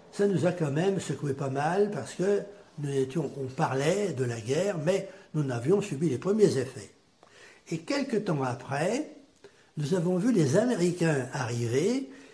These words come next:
qui prenaient camp... Quand leur campement était dans la forêt pavée, et ils avaient mis deux chars devant nos, nos maisons parce que c'était un croisement, et quand il y avait un croisement, ben, on surveillait les allées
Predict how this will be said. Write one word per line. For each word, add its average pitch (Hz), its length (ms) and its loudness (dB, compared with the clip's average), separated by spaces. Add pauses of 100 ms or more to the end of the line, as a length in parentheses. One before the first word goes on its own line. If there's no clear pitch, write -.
(220)
qui 247 300 2
prenaient 160 680 2 (220)
camp... 247 340 -2 (300)
Quand 131 160 -4
leur 127 240 -4
campement 160 340 -2
était 135 280 0
dans 226 220 0
la 254 140 2
forêt 135 300 -2
pavée, 131 560 -2 (560)
et 269 240 2
ils 160 260 4
avaient 160 240 4
mis 165 400 2 (200)
deux 196 360 2
chars 165 720 -4 (500)
devant 190 720 4 (140)
nos, 170 800 8
nos 170 160 12
maisons 147 540 6 (320)
parce - 180 -6
que 226 80 2
c'était 226 380 2
un 202 80 0
croisement, 165 720 0 (260)
et 135 120 -4
quand 226 260 -4
il 190 40 2
y 165 40 6
avait 165 180 2
un 220 40 0
croisement, 156 440 0
ben, 156 160 -4
on 156 60 -6
surveillait 151 520 0
les 156 220 2
allées 135 460 -2